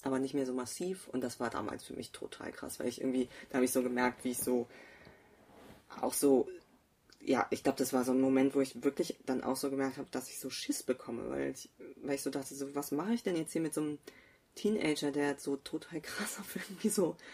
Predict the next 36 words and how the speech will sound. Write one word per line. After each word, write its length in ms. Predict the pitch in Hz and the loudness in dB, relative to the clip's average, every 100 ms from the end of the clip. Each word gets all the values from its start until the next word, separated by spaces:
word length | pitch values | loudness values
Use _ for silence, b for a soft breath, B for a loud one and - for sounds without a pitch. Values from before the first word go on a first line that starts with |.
| B B B B B _ - | B B B B B _ -4
äh, 120 | - - | -2 0
irgendwelche 400 | 156 165 151 147 | 0 0 0 -2
Verschwörungstheorien 1200 | 139 - 131 202 269 175 - - - 127 - - _ - | -2 0 2 4 4 4 -2 -6 -4 -4 -4 -8 _ -10
abfährt 640 | 123 - - 165 220 - | -10 -4 2 2 0 -4
und 280 | - 151 - _ _ - | -4 -4 -4 _ _ -6
mir 280 | 147 151 139 - | -2 0 -2 4
was 280 | 180 - - | 4 4 -4
weiß 160 | 175 | -4
ich 280 | - 226 - | 0 0 0
für 160 | 175 156 - | 0 0 -2
krasse 380 | - 190 214 196 | -12 -10 -6 -2
Dinge 320 | - 226 220 | 0 2 2
hier 220 | 160 147 | 2 0
erzählt 540 | 139 - 151 170 208 | -2 -4 -4 -2 -4
und 220 | - 151 147 | -4 -6 -4
die 80 | |
glaubt 520 | - 139 139 269 - - | 2 2 4 2 0 -2
und 260 | 160 165 B B B - | -2 -2 B B B 2
nichts 360 | 165 233 - | 4 4 2
von 160 | - 185 | -2 4
dem, 180 | 190 175 | 4 4
was 180 | 170 170 | 0 -2
ich 100 | - | -2
dazu 280 | 156 - | -2 0
sage, 580 | 147 151 202 196 170 202 b b b b b _ _ _ _ | 2 2 2 2 0 0 b b b b b _ _ _ _
funktioniert 640 | - 180 175 165 170 240 - | -4 0 0 2 4 2 2
noch 140 | 139 | -2
irgendwie. 240 | 135 131 | 0 2
Das 160 | 131 175 | 0 0
hat 140 | 170 | -2
mich 160 | 147 143 | -2 -2
schon 320 | 160 151 143 139 | -2 0 0 -2
eine 140 | 135 | -4
Zeit 260 | - 143 139 | -4 -4 -2
lang 160 | 131 - | -4 -2
echt 280 | 139 - | -6 -6